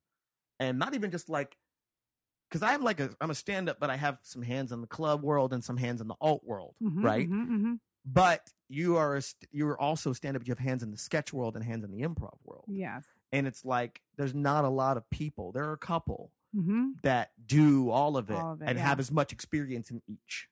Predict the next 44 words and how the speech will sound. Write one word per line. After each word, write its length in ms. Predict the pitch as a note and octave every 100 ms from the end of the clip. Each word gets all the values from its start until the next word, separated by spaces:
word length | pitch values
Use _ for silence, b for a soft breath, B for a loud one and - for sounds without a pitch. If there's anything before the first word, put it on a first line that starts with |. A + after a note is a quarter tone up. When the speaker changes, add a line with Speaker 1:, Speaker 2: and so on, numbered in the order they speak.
| -
Speaker 2:
Yeah. 240 | G#3 F3+ E3 _ _ _ _
Well, 120 | A#3 C4
I 80 |
had 160 | D4+ A4
to 60 | F#4
let 160 | C4
go 120 | A3 G#3+
of 60 | F3+
improv 340 | G#3 G3+ D#3+
a 40 | D#3+
while 220 | D#3 E3+
ago, 200 | D#3+ D#3+
which 160 | E3 E3 -
I, 120 | F3 E3+
is 120 | E3 E3 -
such 100 | G3+
a 40 | F#3
bummer. 160 | F#3
And 140 | F#3+ G#3
I, 180 | F3
and 80 | G3+
I'll 80 | G3+
be 120 | F3
doing 220 | D#3 D#3+
shows 280 | D#3+ E3 D#3
again 280 | D#3+ D#3+ D#3+ -
soon, 200 | E3+ D#3+
but 80 |
it's 120 | D3+ -
like, 140 | D#3 _
that 200 | F#3 F3+
was, 100 | F#3
like, 140 | F3+ E3
my 80 | D3 _
first 260 | F#3 F#3 -
love. 300 | F3 F3+ F#3+
And 120 | F3+
it 80 | D#3
was 140 | E3+ F3
that 240 | F3 D3+ - _ _
sad 680 | - - F3 F3+ F3+ F3+ F3 _ _ _ -
having 180 | F3+
to 80 | D#3 -
cut 240 | - G3